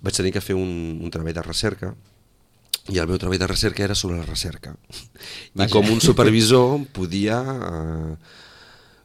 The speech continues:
Speaker 1: podia, mm, atreure amb els infermers i amb el, amb la gent que, que estem a prop dels pacients a desenvolupar aquests treballs de recerca. Bé com a ajudant dels metges o del, dels investigadors,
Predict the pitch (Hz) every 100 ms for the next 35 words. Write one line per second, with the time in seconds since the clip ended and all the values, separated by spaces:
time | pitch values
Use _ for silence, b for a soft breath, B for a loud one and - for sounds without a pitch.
0 | _ - 92 87 101 113 117 98 90 85
1 | 80 - - 101 98 104 110 113 123 127
2 | 95 87 87 87 85 101 127 147 120 85
3 | 82 80 80 82 80 78 78 80 78 78
4 | 82 82 82 78 85 82 80 85 - 85
5 | 82 87 82 85 - - 95 - 104 143
6 | - B B B B B - 117 110 107
7 | 101 87 107 98 - - 87 85 87 101
8 | 87 85 90 80 82 80 82 - - _
9 | _ _ _ _ _ _ _ _ 92 90
10 | 113 117 - - 87 85 82 82 90 92
11 | 95 92 87 90 87 101 110 101 87 82
12 | 82 80 80 78 78 71 71 80 82 85
13 | 80 - 85 92 131 156